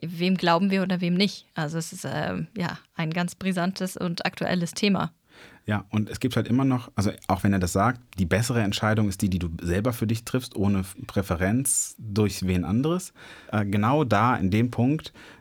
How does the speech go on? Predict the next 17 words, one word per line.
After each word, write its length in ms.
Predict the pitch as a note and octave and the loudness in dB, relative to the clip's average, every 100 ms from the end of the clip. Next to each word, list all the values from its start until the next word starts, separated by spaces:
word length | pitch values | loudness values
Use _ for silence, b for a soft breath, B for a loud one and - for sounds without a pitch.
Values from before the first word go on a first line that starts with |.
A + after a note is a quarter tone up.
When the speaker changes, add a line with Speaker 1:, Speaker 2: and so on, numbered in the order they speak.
| _ | _
Speaker 2:
äh, 140 | F#2+ F#2 | -2 0
das 100 | G2+ | 0
ist 100 | A2 | -2
jetzt 160 | F#2+ | -2
eine 80 | G2 | -2
schöne 300 | - A#2+ A#2 | 0 0 0
Überleitung, 760 | G#2 A#2+ A#2+ A#2+ B2 C#3 C#3 A2 | 0 0 0 0 0 0 0 0
habe 220 | A#2 A#2+ | 0 0
ich 280 | - A2+ - | -2 -2 0
nämlich 400 | G#2 G#2+ A2 G#2+ | 2 4 2 0
diese 220 | G#2 G2 | 0 2
Nachricht, 380 | G2 B2+ A#2+ - | 4 2 -2 -4
die 40 | |
ich 100 | F#2+ | -2
eben 200 | A#2 A#2+ | 2 2
abgebrochen 680 | A2 - - - F2 D#2+ D2 | 2 0 0 0 -2 -2 -2
habe, 380 | D#2+ E2 F2+ | -2 0 -2